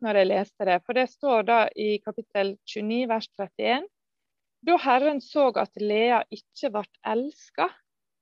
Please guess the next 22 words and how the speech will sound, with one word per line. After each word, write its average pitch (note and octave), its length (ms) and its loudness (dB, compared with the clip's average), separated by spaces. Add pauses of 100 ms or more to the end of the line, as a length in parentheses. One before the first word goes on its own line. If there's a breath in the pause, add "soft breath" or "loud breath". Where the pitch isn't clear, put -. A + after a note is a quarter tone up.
(1900)
da C#4+ 240 4 (100)
Herren B3 440 0
så G3+ 360 0 (240)
at G3 160 -6 (180)
Lea G3+ 480 0 (140)
ikke - 380 -14
vart - 180 -6 (140)
elsket, - 580 -8 (800)
så C4 180 0
åpnet A#3+ 540 2
han G3 140 -2
morslivet E3+ 580 -2
hennes." F#3+ 340 -2 (160)
Lea G#3+ 320 2
hadde F#3+ 240 0
enda F#3 300 -2
ikke - 240 -10
fått - 120 -16
barn, A#3+ 300 0 (680)
og G#3+ 60 -10
så A3 160 -2
får E3+ 560 0